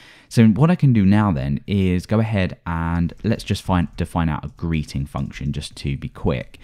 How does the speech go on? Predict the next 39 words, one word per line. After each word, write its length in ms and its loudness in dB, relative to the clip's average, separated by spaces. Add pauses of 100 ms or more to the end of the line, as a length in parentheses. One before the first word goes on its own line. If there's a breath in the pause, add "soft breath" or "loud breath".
(220 loud breath)
And 120 0
let's, 240 -4
uh, 240 0
accept 380 -6
a 20 -2
name 380 4
in 140 2
here 320 -4 (260 loud breath)
and 100 -4
go 140 0
ahead 380 -2
and 280 -4
return 380 -4
hello, 540 -2 (380 soft breath)
and 180 -4
then 340 -4 (260)
just 480 -10
go 120 -4
ahead 220 -8
and 120 -10
concatenate 640 -8
on 80 -8
the 80 -6
name. 300 -10
So 140 -4
really 220 -2
simple. 460 -8 (760)
Now 180 2
to 140 -6
use 260 6
this 180 0
elsewhere, 480 2 (340 loud breath)
we're 120 0
gonna 120 2
go 140 2
ahead 360 -2
and 120 -2
export 680 -2 (140)
greeting. 520 0